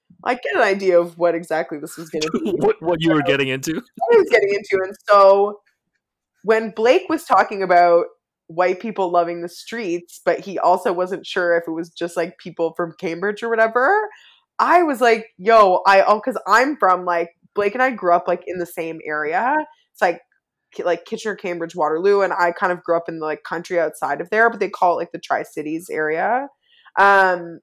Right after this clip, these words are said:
Speaker 1: and so I was, like, obsessed with the streets, like, around that exact same time, and so were, like, all my friends and, like, a bunch of people I knew,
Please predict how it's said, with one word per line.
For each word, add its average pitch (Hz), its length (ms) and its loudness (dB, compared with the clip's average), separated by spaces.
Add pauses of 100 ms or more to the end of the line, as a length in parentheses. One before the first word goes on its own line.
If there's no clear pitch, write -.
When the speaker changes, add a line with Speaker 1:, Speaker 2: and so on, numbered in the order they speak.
Speaker 1:
and 214 200 -4
so 185 600 -2 (500)
I 247 240 2
was, 302 140 -4
like, 262 100 -6
obsessed - 680 -2
with - 80 -20
the 381 80 -12
streets, - 600 -10
like, 165 260 0
around 170 360 0
that 165 160 0
exact 165 340 -2
same 170 180 -8
time, 226 280 2
and 196 100 -6
so - 200 2
were, 190 140 0
like, 190 280 -2 (280)
all 170 160 2
my 175 120 0
friends 214 380 -2
and, 180 120 -6
like, 175 180 0
a - 40 -6
bunch 175 200 0
of - 40 -20
people 170 180 -8
I 165 120 -4
knew, 165 280 -6